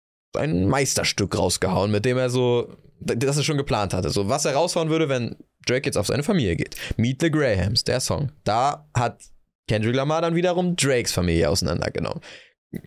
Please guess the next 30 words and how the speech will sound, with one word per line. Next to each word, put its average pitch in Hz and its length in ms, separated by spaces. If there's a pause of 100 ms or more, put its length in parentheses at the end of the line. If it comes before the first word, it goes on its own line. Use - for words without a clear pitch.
(480)
Die 123 180
ganz, 139 280
ihr 107 160
könnt 170 180
euch 160 80
den 175 140
Song 147 160
ja 123 100
anhören, 101 320
so, 85 220
der 82 120
ist - 140
ja 90 340
frei 120 300
verfügbar, 98 540
so. 82 180 (260)
Hör-, 143 200
hört 160 160
euch 156 100
den 131 120
mal 117 140
an 143 100
und, 113 220
und 117 840
guckt 151 180
euch 127 100
mal 123 120
die 113 60
Lyrics 104 340
durch. 90 220